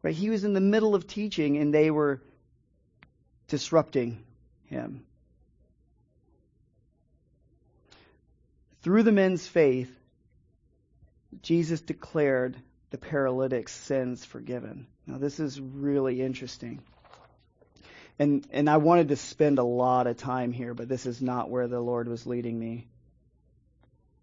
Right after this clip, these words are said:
this week. So is that why the men brought the paralyzed man to Jesus? For forgiveness of sins?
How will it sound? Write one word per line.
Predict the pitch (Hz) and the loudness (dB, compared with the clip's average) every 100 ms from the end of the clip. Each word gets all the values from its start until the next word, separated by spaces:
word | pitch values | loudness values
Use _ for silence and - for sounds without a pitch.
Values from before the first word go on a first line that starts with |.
| _ _ _ | _ _ _
this | - 120 - | -12 -12 -8
week. | 120 120 - _ _ _ _ _ _ _ _ _ _ _ _ _ _ _ _ _ _ | -8 -8 -12 _ _ _ _ _ _ _ _ _ _ _ _ _ _ _ _ _ _
So | - 156 | 0 4
is | 156 | 6
that | 139 185 226 | 8 6 6
why | 220 226 | 4 4
the | 202 | 4
men | 151 139 160 | 2 4 2
brought | 165 156 165 | 4 4 4
the | 160 | 0
paralyzed | 160 175 180 180 185 180 | -2 0 2 2 0 -2
man | 185 190 196 | -4 -4 -4
to | 196 | -6
Jesus? | 185 196 196 214 - - _ _ _ | -6 -6 -6 -6 -8 -20 _ _ _
For | - 156 | 0 0
forgiveness | - 147 160 170 151 | 2 2 4 2 0
of | 156 | -4
sins? | - 170 196 196 | 0 0 0 -2